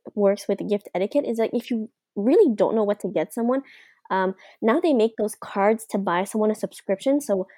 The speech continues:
like, a Netflix subscription or Spotify subscription. So you buy it for, like, the year and you give that to them as a gift. And I think, like, everyone listens to music, everyone watches T V. Those are literally gifts that anyone would enjoy.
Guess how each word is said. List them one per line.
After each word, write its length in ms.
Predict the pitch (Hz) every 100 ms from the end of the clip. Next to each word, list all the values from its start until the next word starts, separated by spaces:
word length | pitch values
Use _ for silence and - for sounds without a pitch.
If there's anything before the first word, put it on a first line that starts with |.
| -
like, 100 | 196
a 40 | 151
Netflix 400 | 170 - - 190
subscription 800 | 208 - 208 - 208 196 196 196
or 340 | - 185 175 185 -
Spotify 500 | 185 196 - 202 202
subscription. 460 | 208 - 185 208 202 - -
So 120 | -
you 120 | 208 196
buy 320 | 180 175 202
it 160 | -
for, 180 | - 214
like, 200 | 185 180 - -
the 140 | 190 185
year 460 | 180 185 185 254 - _ _ _ -
and 140 | 214
you 100 | 196
give 220 | 220 202
that 180 | 208 -
to 80 | -
them 180 | 190 185
as 160 | 180 180
a 40 |
gift. 300 | 202 180 - -
And 80 |
I 40 | 208
think, 180 | 233 214
like, 140 | 175 _ _ _ -
everyone 320 | 254 240 196
listens 260 | 190 202 202
to 80 | 190
music, 240 | 185 180 -
everyone 320 | 285 262 240 208
watches 280 | 185 208
T 140 | - 190
V. 220 | 180 180 - - -
Those 160 | 269
are 100 | 240
literally 320 | 226 233 226
gifts 300 | 196 214 - -
that 200 | 185 - _ _ _ _ 226
anyone 360 | 233 208 190
would 120 | 180
enjoy. 420 | 175 185 147 202